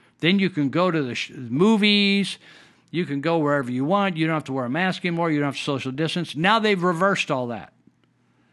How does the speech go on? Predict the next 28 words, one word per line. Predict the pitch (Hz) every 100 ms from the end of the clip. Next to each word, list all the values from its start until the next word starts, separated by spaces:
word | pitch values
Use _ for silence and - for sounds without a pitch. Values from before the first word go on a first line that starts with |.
| _ _ _ -
And | 147 156
they | 165
said, | 147 175 170 131
"Yeah, | 151 196 208
yeah, | 214 196 202 202 202
no, | 190 190
no, | 190 185
no, | 180 175
you | 165
gotta | 156 175 180
wear | 170 170 170 170
a, | 143
you | 143
gotta | 156 165 165
wear | 156 160
a | 160
mask | 156 156 156 151 -
and | 147 147
you | 139
gotta | 151 151
social | 143 151 139 143
distance." | 131 143 139 - 139 -
You | 156 165
know, | 170
people, | 147 170 160 170 156
they're | 127 131
just | 117 - 156 143 123
liars. | 131 147 143 143 120 95 92 -